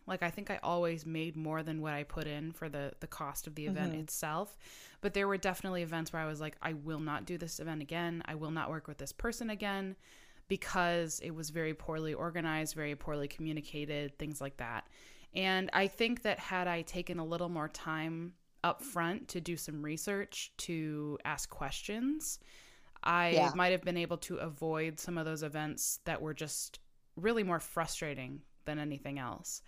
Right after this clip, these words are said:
Speaker 1: So
Speaker 2: Totally.
Speaker 1: that would be my advice to myself and also <laughs> to our listeners is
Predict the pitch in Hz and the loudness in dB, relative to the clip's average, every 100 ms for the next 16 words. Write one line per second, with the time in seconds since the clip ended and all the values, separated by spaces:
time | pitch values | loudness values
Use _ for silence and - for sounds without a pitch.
0 | - - - - 190 170 170 175 151 156 | -18 -20 -12 0 4 6 6 6 6 6
1 | 196 202 262 214 240 220 196 190 170 170 | 10 10 8 4 2 4 4 2 4 2
2 | 170 - - 170 147 - - 165 170 - | 2 -2 -2 -2 -2 -2 2 2 2 -2
3 | - 160 - 165 165 - 160 156 151 220 | -6 -6 -2 -2 0 0 0 -2 -2 -4
4 | - - 220 175 165 165 175 - 165 156 | -2 0 2 2 2 2 0 0 -2 0
5 | 156 - - 165 160 147 | -2 -4 -2 0 0 -4